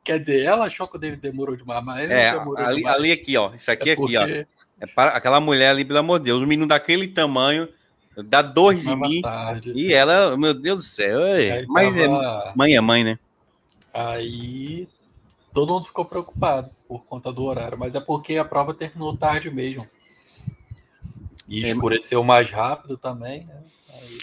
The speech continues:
Speaker 2: Então foi graças a Dani que você voltou a estudar. E qual é o curso que você tá fazendo hoje, ô Kaique?
Speaker 1: Administração.
Speaker 2: Administração. Ela tá, é,
Speaker 1: Isso.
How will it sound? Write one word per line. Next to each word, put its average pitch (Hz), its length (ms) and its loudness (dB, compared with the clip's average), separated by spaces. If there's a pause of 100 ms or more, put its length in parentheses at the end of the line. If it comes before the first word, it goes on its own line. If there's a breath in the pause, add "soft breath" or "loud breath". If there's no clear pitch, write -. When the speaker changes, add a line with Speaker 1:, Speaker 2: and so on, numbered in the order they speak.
Speaker 2:
Então 156 260 4
foi 196 180 6
graças 208 440 6
a 214 80 8
Dani 190 320 6
que 208 100 -2
você 185 280 2
voltou 175 340 2
a 175 40 4
estudar. 160 540 2
E 247 60 -2
qual 285 160 6
é 277 100 10
o - 40 0
curso 160 760 0 (240)
que 131 80 -6
você 156 160 -6
tá 139 140 2
fazendo 127 340 0
hoje, 147 240 0
ô 113 60 -4
Kaique? 101 400 -4 (840)
Speaker 1:
Administração. 117 1000 -12 (240)
Speaker 2:
Administração. 113 1080 -4 (260 soft breath)
Ela 254 160 4
tá, 254 140 -14 (120)
é, 170 80 -12
Speaker 1:
Isso. - 320 -20